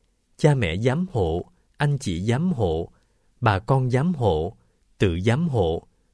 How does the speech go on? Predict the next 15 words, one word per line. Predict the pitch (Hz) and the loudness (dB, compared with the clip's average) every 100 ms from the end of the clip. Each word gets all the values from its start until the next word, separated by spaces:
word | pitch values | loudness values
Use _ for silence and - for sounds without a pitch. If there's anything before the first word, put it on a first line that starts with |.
| _ | _
pháp | - 160 - | -4 -2 -2
giám | 139 127 185 | -2 0 0
hộ, | 143 92 78 - _ _ _ _ | 0 0 -2 -6 _ _ _ _
tự | - 90 98 | 0 0 2
ý | 131 165 | 2 4
mình, | 165 107 85 80 _ _ _ _ | 4 2 0 -8 _ _ _ _
y | 143 139 | 4 4
vật, | - 101 - - _ _ _ | 2 -2 -2 -14 _ _ _
cùng | - 110 92 | 4 4 2
thề, | - 101 90 80 - _ _ _ | 0 2 2 0 -8 _ _ _
có | - 139 180 | -2 0 0
chủ | - 82 104 151 | -2 -2 -2 -4
và | 92 | -6
tác | 82 - 135 - | -6 -6 -6 -2
tính. | - 127 208 | -2 0 0